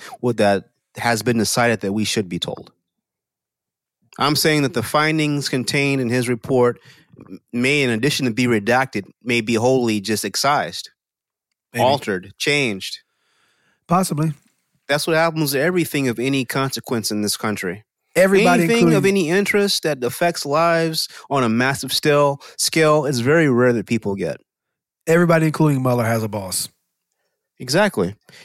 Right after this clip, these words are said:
Speaker 1: You know, a long time ago, I thought that the internet was this great thing that was given to us. You know, one of the, one of the shining, unique examples of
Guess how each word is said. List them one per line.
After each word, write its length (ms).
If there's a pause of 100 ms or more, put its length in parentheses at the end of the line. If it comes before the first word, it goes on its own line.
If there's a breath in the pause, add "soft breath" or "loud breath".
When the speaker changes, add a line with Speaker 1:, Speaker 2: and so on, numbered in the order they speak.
Speaker 1:
You 60
know, 120
a 40
long 180
time 220
ago, 240
I 100
thought 420
that 260
the 120
internet 380
was 160
this 140
great 320
thing 540
that 120
was 140
given 300
to 140
us. 460 (640 soft breath)
You 80
know, 100
one 260
of 40
the, 100
one 220
of 40
the 60
shining, 560
unique 360
examples 640
of 420